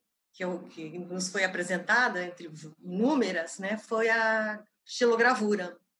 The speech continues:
Aí, nesta, nessa matéria, eu me vi, assim, tive certeza de que era o que eu queria como artista, né, como arte, porque ela alcançava um número maior de pessoas.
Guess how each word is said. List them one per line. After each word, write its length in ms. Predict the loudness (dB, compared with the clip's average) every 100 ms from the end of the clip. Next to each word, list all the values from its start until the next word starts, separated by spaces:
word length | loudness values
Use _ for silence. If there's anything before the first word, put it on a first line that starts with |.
| _ _ _ _ _ _ _ _ _ _ _ -2
Aí, 180 | 0 2
nesta, 840 | 4 6 4 0 -2 0 0 -4 -14 -2
nessa 380 | 2 2 0 -2
matéria, 760 | -2 -2 0 0 0 -2 -4 -8 _ -6
eu 680 | 0 2 0 -4 -6 -8 -8
me 240 | -2 0 0
vi, 280 | -2 0 2
assim, 440 | 0 0 -2 -2 -6
tive 220 | -10 -8
certeza 840 | -2 0 0 2 2 2 -2 -8 -10 _ _ _ -8
de 120 | -4
que 120 | 2
era 200 | 4 4
o 40 |
que 220 | 0 -4 -2
eu 140 | 0 -4
queria 240 | -6 -8 -10 _ _ _ _ _ _ _ _ _ _ _ -8
como 180 | -2 2
artista, 680 | 2 2 -2 -2 -6 -8 -12
né, 100 | -12
como 260 | -6 -2
arte, 460 | 0 0 -4 -12 -14 -18 _ _ -8
porque 240 | -6 0
ela 140 | 2
alcançava 760 | 2 2 -2 -2 2 4 4 4
um 140 | 2
número 280 | 2 2 2
maior 420 | 2 0 0 -2
de 120 | -4 -6
pessoas. 800 | -8 -8 -6 -6 -6 -10 -16